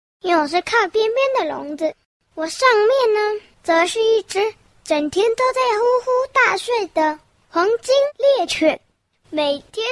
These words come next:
每天我都要有一些时间被西施犬烦，有些时间可以跟下面的调皮捣蛋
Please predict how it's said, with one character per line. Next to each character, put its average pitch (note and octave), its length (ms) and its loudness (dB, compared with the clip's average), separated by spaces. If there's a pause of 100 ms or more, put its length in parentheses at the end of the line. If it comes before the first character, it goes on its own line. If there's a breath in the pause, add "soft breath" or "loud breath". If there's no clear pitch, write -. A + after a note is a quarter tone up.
(200)
每 G#4+ 180 -2
天 G#4 320 -4
我 - 160 -8
都 A4 280 -2
要 A4+ 220 2
有 D#4+ 340 0
一 F#4+ 60 -2
些 G#4 180 -2
时 F4+ 240 -8
间 G4+ 320 -6
被 F#4 140 -2
西 A4 180 -8
施 B4 420 2
犬 D4 280 -2
烦， C#4+ 340 -4 (460)
有 D#4 160 2
些 G4+ 260 0
时 F#4 160 -6
间 F#4 320 0
可 F#4 160 2
以 E4 100 2
跟 E4+ 240 0
下 G4 360 0
面 F#4 420 -2
的 D4 220 -2 (280)
调 E4 300 0
皮 F#4 160 -2
捣 D4+ 240 -4
蛋 F#4 300 -4